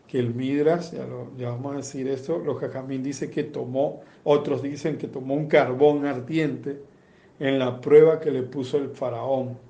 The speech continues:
y ahí fue que quedó tartamudo. Recuerden esto, como todos los Midrashim, uno debe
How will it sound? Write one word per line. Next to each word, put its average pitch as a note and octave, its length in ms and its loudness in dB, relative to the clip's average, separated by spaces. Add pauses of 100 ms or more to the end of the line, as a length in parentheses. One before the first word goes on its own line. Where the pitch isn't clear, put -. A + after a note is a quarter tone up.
(560)
y B2+ 100 2
ahí B2 140 6
fue B2 180 2
que A#2+ 120 -6
quedó B2+ 240 -2
tartamudo. A#2+ 640 -10 (720)
Recuerden D#3+ 500 8
esto, B2 340 -6 (1300)
como D#3 460 6
todos A3+ 520 8
los D3 240 2
Midrashim, D3 840 2 (600)
uno D#3+ 340 4
debe F3 420 6